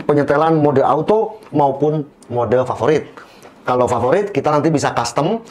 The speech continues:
pada aplikasi Be Connected. Nah, mengenai aplikasi Be Connected, setiap kali Anda membeli produk-produk dari Bosch, ya, jangan lupa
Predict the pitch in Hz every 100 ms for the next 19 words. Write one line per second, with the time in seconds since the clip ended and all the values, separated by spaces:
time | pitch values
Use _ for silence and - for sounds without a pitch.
0 | - - 117 117 151 156 - - - 135
1 | 139 131 127 131 117 117 101 101 90 -
2 | - 120 123 113 147 190 254 - 147 180
3 | 165 147 123 123 143 190 - - - 156
4 | 160 139 143 156 135 143 120 131 127 113
5 | 110 98 95 87 85 - - - 123 127
6 | - 131 147